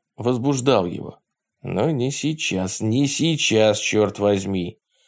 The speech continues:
Через ноги он натянул на нее юбку и застегнул. Затем, приведя девочку в сидячее положение, принялся возиться с блузкой.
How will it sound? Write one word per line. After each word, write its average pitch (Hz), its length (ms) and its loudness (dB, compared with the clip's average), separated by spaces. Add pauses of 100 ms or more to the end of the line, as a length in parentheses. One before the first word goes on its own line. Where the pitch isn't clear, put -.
(340)
Через 104 400 2
ноги 156 500 0
он 214 240 2
натянул 160 500 4
на 143 60 4
нее 107 320 4
юбку 143 460 0
и 110 220 0
застегнул. 110 680 -4 (320)
Затем, 110 580 0
приведя 113 520 2
девочку 117 500 2
в 101 60 -6
сидячее 101 480 2
положение, 110 720 0
принялся 135 600 0
возиться 120 480 0
с 135 60 -2
блузкой. - 600 -2